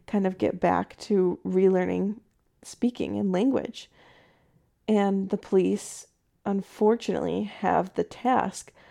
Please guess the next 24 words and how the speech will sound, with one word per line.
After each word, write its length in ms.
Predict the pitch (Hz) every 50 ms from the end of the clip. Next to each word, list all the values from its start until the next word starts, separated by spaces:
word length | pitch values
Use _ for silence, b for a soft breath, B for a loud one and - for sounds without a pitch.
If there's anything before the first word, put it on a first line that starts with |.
| b b b b b -
of 280 | - 208 190 185 190 190
having 380 | 180 202 208 196 180 180 185 202
to 140 | - - 190
go 280 | 180 - 185 175 175
through 320 | 180 - - 185 180 180 - -
interviews 520 | - 185 202 208 190 - - - - 220
with 220 | - - 196 - -
her 440 | - - 226 233 202 185 190 202 b b b b b b b b
to 100 | - 214
get 240 | 180 180 - - - - -
her 160 | - 202 185 -
information, 840 | - - 196 - - - - - - - - - - - 220 226 - B B B B B B B B B
which 200 | B - 196 -
has 240 | - 196 180 185 - -
to 60 | 196
be 140 | 190 180 196
so 480 | - - - - 226 214 202 196 208
hard 400 | 214 202 202 196 185 180 185 190
for 80 | - 190
the 100 | 190 185
police 320 | - - 185 180 180 - -
to 100 | - 180
do 200 | 180 180 180 185
because 540 | 202 190 - - 196 - - 208 214 -